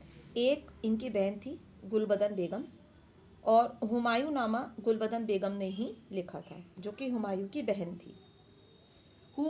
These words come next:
was the ruler of बदख्शा when बाबर died? बदख्शा का रूलर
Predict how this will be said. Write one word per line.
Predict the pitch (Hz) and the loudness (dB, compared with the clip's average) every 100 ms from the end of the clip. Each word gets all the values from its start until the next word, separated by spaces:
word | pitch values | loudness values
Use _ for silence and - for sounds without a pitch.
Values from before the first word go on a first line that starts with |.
| 311 | 2
was | 302 277 | 0 2
the | 311 | 0
ruler | 254 240 240 277 285 | 0 -2 -2 -2 -2
of | 220 226 - - 196 | 0 0 -4 -18 0
बदख्शा | 208 202 - - 254 294 - - - - - | 0 0 -2 -2 -2 -4 -14 -20 -20 -20 -4
when | 226 262 | -2 0
बाबर | 220 190 185 196 | 2 2 2 -4
died? | 175 160 143 | -6 -8 -8
बदख्शा | 190 196 214 - 247 | -6 -4 -6 -6 -6
का | 247 226 226 | -4 -2 -2
रूलर | 220 196 208 | -2 -4 -4